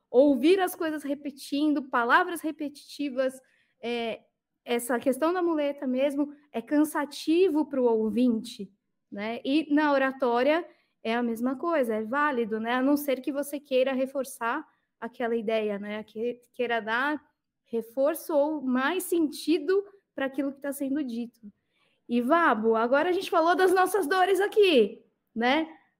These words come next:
Eu, né? Olha, eu reforçando a mensagem aqui no meu, <laughs> né? É,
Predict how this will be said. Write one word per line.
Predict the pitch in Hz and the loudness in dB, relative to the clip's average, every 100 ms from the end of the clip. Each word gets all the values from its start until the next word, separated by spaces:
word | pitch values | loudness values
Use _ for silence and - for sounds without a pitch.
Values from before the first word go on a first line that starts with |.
| - | 2
Eu, | 254 - | 2 2
né? | - 214 208 359 - _ _ _ _ | -2 2 2 0 -4 _ _ _ _
Olha, | 233 285 | 6 8
eu | |
reforçando | 277 277 294 269 285 269 | 8 6 6 6 4 4
a | |
mensagem | 262 254 254 240 240 | 2 2 2 2 4
aqui | 214 277 | 4 4
no | 247 | 4
meu, | 247 226 196 - | 6 4 2 -6
<laughs> | _ | _
né? | 214 214 226 - _ _ _ - - _ - | 0 2 2 -2 _ _ _ -20 -20 _ 0
É, | 277 277 277 277 269 | 4 4 4 0 -2